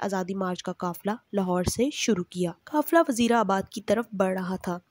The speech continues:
अपनी मंजिल की तरफ रवां दवा था कि हमने देखा कि अचानक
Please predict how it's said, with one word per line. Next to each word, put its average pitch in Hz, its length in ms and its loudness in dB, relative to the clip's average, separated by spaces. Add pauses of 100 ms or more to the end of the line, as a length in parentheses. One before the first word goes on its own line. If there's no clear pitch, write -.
(140)
अपनी 202 260 0
मंजिल 190 380 0
की 294 120 0
तरफ 196 380 -2 (120)
रवां 185 360 0
दवा 190 240 0
था 175 200 -4 (340)
कि 233 80 -4
हमने 180 340 -4
देखा 185 380 -4 (360)
कि - 160 -6
अचानक 214 460 -6